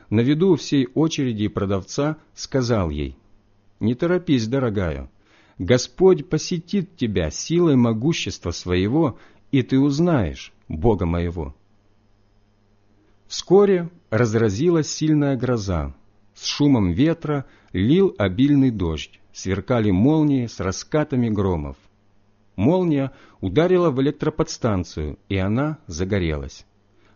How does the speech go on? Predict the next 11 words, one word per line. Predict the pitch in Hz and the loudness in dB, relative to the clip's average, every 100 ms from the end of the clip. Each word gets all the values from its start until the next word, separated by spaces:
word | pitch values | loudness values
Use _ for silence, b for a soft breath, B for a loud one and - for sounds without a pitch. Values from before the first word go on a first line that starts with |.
| - | -4
Под | 107 | 0
обильным | 123 131 180 151 95 78 | 2 2 2 2 0 -2
проливным | 104 123 131 160 139 | -2 0 2 4 4
дождём | 113 104 107 156 160 - b | 2 -2 0 0 -2 -6 b
я | 95 147 | -2 -2
побежал | 175 139 110 117 165 - | -2 -2 -2 -2 -2 -4
и, | - | 0
отключив | 165 147 - 151 - 180 120 - | 0 0 -2 -4 -2 -2 -2 -6
разъединитель | 80 90 95 127 139 165 160 95 | -6 -4 -4 0 2 2 0 -2
высокого | 85 98 147 143 104 | -2 -2 -2 -2 -2
напряжения, | 104 92 80 85 160 180 165 165 | -2 -2 -4 -2 -2 0 -2 -4